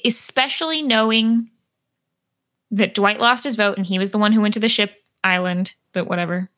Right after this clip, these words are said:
Big Rock Island, and that Cody is the one who got the beware advantage. When you have that knowledge, I think you just tell Dwight what's happening. Worst case scenario, the plan gets out. You don't, you know that Justine and Noelle don't have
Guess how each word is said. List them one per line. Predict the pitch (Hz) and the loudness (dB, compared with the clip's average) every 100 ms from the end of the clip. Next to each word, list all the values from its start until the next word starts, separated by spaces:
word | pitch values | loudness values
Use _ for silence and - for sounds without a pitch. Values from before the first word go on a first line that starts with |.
| _ | _
Big | 196 180 | -4 0
Rock | 180 175 | 0 0
Island, | 170 170 180 - - - - _ _ _ | -2 -2 -6 -8 -14 -18 -20 _ _ _
and | 220 208 202 | -2 0 0
that | 196 185 190 - _ _ _ _ _ _ | 2 2 0 -4 _ _ _ _ _ _
Cody | - 208 208 220 | 0 2 2 2
is | 208 | 0
the | 208 | 2
one | 208 190 | 2 2
who | 190 | 2
got | 190 | -2
the | 190 | -2
beware | 185 175 165 | -2 0 -2
advantage. | - - - 214 - | -2 -4 -4 -6 0
When | 202 | 2
you | 202 | 2
have | - 214 220 | 0 -2 0
that | 208 196 | -2 0
knowledge, | 180 170 - - - _ _ - | 0 0 -2 -4 -10 _ _ -20
I | - | -2
think | 269 - | -2 0
you | 330 | -2
just | 311 302 - - | -2 -4 -8 -6
tell | - 196 190 | -2 0 -2
Dwight | 185 156 151 - | -2 -2 -2 -4
what's | 196 190 - | -2 -2 0
happening. | 160 190 - 190 - _ _ 208 | -2 -2 -6 -6 -12 _ _ 2
Worst | 262 - | 2 2
case | 330 330 | -2 -2
scenario, | 285 269 294 | 0 2 2
the | 262 | 0
plan | - 220 240 | 0 2 2
gets | 240 - | 0 0
out. | 190 233 226 _ _ 214 | 0 0 -2 _ _ -2
You | 233 | 0
don't, | 233 - | 0 2
you | 254 247 | 4 6
know | 233 285 | 6 4
that | 269 - | 2 0
Justine | 240 254 254 | -2 0 0
and | 247 | 2
Noelle | 247 | 2
don't | 226 240 240 | 4 2 2
have | 247 254 254 | 0 2 0